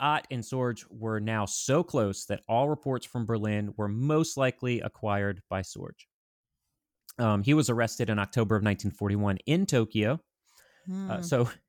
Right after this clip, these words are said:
Speaker 1: in-, initially, Japan actually thought he was a German intelligence agent, but Germany confirmed he had no affiliation with them. Then in, um, he was, he was arrested,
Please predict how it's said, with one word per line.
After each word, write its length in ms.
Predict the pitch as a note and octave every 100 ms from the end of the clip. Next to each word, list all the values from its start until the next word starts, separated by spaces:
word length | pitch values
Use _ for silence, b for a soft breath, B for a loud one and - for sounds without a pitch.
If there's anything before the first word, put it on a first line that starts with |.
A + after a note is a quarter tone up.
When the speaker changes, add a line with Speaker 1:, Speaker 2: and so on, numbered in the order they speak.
| _ _ _ -
Speaker 1:
in-, 260 | D3+ C#3+ -
initially, 580 | - C3+ E3 - F#3+ F#3
Japan 560 | D3 B2 - A#2 B2+ C3+
actually 260 | A#2+ - G#2
thought 220 | G#2+ G#2+
he 60 |
was 140 | G#2 F#2
a 80 | E2+ -
German 340 | G#2 G#2 G2+
intelligence 560 | F2 - G2+ A2 C3 C#3
agent, 380 | C#3 D3+ D3+ b b b b b - -
but 360 | F#2 G#2+ - B2
Germany 640 | A2+ A2 G#2+ G#2 G#2 A#2+
confirmed 420 | B2 G2+ A2 G#2+ G#2+
he 60 |
had 160 | G2+ F2+
no 180 | G2+ F3+
affiliation 680 | - A#2 G#2 G2 - F#2
with 160 | F#2 -
them. 280 | F#2 G#2+ C#3 _ _ _ _ _ _ _ _ -
Then 260 | A2+ A#2 A2
in, 320 | G#2 G#2 -
um, 400 | G#2+ G2+ G2+ G2 -
he 140 | A2+
was, 280 | G#2+ G#2+ -
he 80 | C#3+
was 120 | C3
arrested, 580 | C3+ C3+ C3 - A#2+